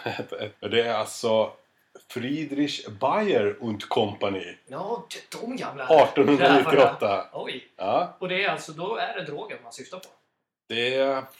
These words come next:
Speaker 1: vet jag inte
Speaker 2: Nej.
Speaker 1: riktigt.
Speaker 2: <laughs> Nej.
Speaker 1: Men, eh, de äger ordet.
Speaker 2: Ja.
Speaker 1: Heroin.
Speaker 2: Det är bra att ha till den dagen det legaliseras.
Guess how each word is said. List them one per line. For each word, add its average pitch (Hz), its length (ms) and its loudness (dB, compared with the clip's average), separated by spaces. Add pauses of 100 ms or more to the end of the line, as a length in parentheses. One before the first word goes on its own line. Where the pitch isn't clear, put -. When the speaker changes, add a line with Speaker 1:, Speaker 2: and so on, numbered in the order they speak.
(140)
Speaker 1:
vet 135 240 -4
jag 151 100 2
inte 95 240 -4
Speaker 2:
Nej. - 220 -2
Speaker 1:
riktigt. - 720 2
Speaker 2:
<laughs> - 80 -10
Nej. 135 140 0 (140)
Speaker 1:
Men, 127 360 8
eh, 113 420 4
de 127 200 4
äger 135 640 2
ordet. 117 380 -10 (320)
Speaker 2:
Ja. - 280 -14 (160)
Speaker 1:
Heroin. 101 480 -2
Speaker 2:
Det 151 180 -8
är 170 180 -4
bra 175 600 -8
att 170 180 -10
ha 170 400 -10
till 156 240 -14
den 151 140 -12
dagen 147 240 -10
det 147 60 -10
legaliseras. 139 720 -12